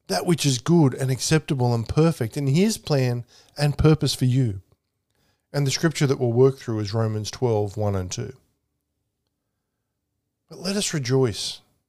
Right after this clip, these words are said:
that we find ourselves in two thousand and twenty-one with all its opportunities for ministry to others and service to the Lord. Twenty twenty was a tough year, but twenty twenty-one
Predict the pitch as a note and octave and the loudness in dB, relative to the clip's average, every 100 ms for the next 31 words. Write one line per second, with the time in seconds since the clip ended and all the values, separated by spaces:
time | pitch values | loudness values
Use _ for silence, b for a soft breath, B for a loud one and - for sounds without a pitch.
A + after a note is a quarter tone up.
0 | - C#3+ C3+ - C3+ D3+ D3 C#3 B2+ C3+ | -12 -6 -6 -2 2 4 6 4 4 2
1 | B2+ B2 G#2+ A2+ G#2 - C3+ C3 C3 A#2+ | 2 2 -2 -8 -10 -6 -2 2 2 4
2 | A#2+ A2+ - A#2 A2+ A2 G#2+ G#2 - _ | 2 0 -2 -2 -2 -4 -8 -10 -16 _
3 | _ _ D3+ C#3+ E3 F#3+ F3+ - D3+ C#3 | _ _ -8 -6 2 4 4 4 2 0
4 | - C#3+ C#3 B2 A#2 A#2+ A#2+ B2+ C3 - | 0 0 2 0 -2 -4 -2 0 0 -2
5 | A#2+ A#2 A2+ B2 A#2+ G#2+ - _ _ _ | -4 -2 -2 -2 -4 -8 -14 _ _ _
6 | - B2+ C3 C3+ A#2 - A2 A#2 A2 G#2+ | -4 0 6 6 6 0 -2 0 0 -2
7 | A#2+ - _ _ _ _ _ _ _ _ | -4 -10 _ _ _ _ _ _ _ _
8 | _ - F#3+ F#3+ - G3 F#3+ D3 B2+ - | _ 4 6 6 6 6 6 6 4 -2
9 | D3+ C3+ C#3+ A#2+ F#2 _ _ _ _ _ | -4 -6 -6 -6 -6 _ _ _ _ _
10 | _ _ _ _ _ _ B2+ - C#3 D3 | _ _ _ _ _ _ -16 -8 -2 -2
11 | C3+ C#3 C3+ B2+ B2 A2+ G2 | -2 -2 0 0 -2 -6 -10